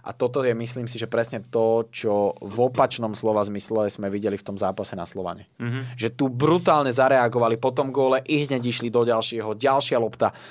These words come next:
Speaker 1: A za mňa taký nenápadný, hoci, e, Blahu dal dva góly, hoci Kabongo prihral na dva góly, tak za mňa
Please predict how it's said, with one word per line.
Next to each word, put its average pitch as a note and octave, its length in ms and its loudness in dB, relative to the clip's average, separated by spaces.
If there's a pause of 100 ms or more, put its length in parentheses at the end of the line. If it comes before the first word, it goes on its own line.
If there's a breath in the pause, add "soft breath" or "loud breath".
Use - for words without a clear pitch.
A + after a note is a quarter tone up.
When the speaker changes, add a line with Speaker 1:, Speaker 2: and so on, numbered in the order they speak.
(280 loud breath)
Speaker 1:
A G#2 160 2 (260)
za A2 260 0
mňa A#2+ 280 -2
taký A#2+ 260 -6
nenápadný, A2+ 560 0
hoci, A2+ 460 -2
e, - 40 -8 (400)
Blahu A#2 440 2
dal A2 240 2
dva G2+ 160 0
góly, G#2 240 -2
hoci A2+ 240 -2
Kabongo G#2+ 420 -2
prihral G#2 380 -2
na G2 100 -2
dva G2 160 -4
góly, G2+ 320 -2
tak F#2+ 220 -8
za G2+ 180 0
mňa G2+ 540 -2